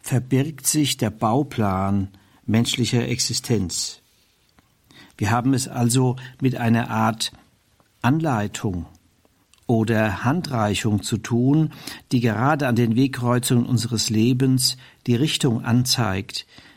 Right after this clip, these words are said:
wie wir uns in Konflikten und Herausforderungen entscheiden sollen, wie wir unsere Freiheit in rechter Weise gebrauchen.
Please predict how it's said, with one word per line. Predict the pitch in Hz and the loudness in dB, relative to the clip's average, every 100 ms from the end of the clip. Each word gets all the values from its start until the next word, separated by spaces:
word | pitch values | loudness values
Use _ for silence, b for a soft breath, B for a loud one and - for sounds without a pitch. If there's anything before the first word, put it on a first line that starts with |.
| B B _ | B B _
wie | 156 156 | 0 2
wir | 139 | 2
uns | 123 127 123 | 2 2 2
in | 135 131 | -2 0
Konflikten | 127 123 156 160 - 135 117 | 0 0 -2 -2 0 0 0
und | 135 127 | -2 0
Herausforderungen | 107 107 123 - 113 113 107 110 110 | 0 0 -2 -2 0 0 -2 0 2
entscheiden | 131 107 117 123 127 | 0 -2 -2 -2 0
sollen, | 117 104 95 98 - B B B B B B B B B _ - | 0 -2 -4 -6 -8 B B B B B B B B B _ -8
wie | 113 127 131 | 0 2 4
wir | 131 123 117 117 | 4 4 2 0
unsere | 123 - 113 | 0 0 -2
Freiheit | - 104 131 123 120 117 110 - B B | -2 0 0 2 2 0 -4 -10 B B
in | - 120 | 0 2
rechter | 131 127 - 107 | 2 0 -2 0
Weise | 98 98 120 113 120 117 - - | 0 2 2 2 2 -2 -8 -6
gebrauchen. | 120 - 107 98 95 92 | -4 -2 -2 -2 -6 -10